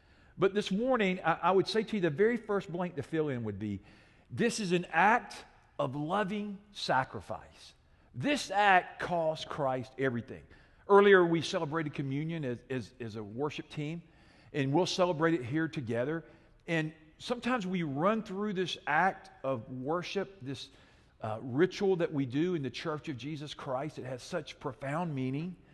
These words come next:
But I pray we'd slow down and we'd see the sacrifice of Christ. Mark makes known in his letter here in these chapters that the time is short for Jesus on this earth. His mission is almost completed.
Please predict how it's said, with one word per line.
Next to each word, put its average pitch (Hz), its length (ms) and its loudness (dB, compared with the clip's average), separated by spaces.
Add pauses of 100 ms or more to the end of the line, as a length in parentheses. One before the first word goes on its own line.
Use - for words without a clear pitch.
(440)
But 165 100 0
I 170 60 4
pray 214 300 -2
we'd 208 180 -2
slow 185 260 -4
down 175 200 4
and 156 60 -2
we'd 139 140 -4
see 151 160 -6
the 123 80 -6
sacrifice 107 640 -8
of 87 80 -16 (320)
Christ. - 460 -14 (520)
Mark 202 460 2
makes 165 360 -4
known 117 560 -6 (380)
in 117 140 -8
his 139 280 -4
letter 117 460 -4 (400)
here 151 300 4
in 135 160 -2
these 147 180 -4
chapters 120 640 -4
that 127 100 -4
the 143 80 -4
time 190 560 2
is 139 100 -4
short 156 540 -2 (380)
for 123 100 -6
Jesus 123 560 -4 (100)
on 135 360 -2 (100)
this 113 240 -6
earth. 113 280 -6 (480)
His 175 180 6
mission 247 500 0
is 202 280 2
almost 269 600 4 (160)
completed. 196 800 2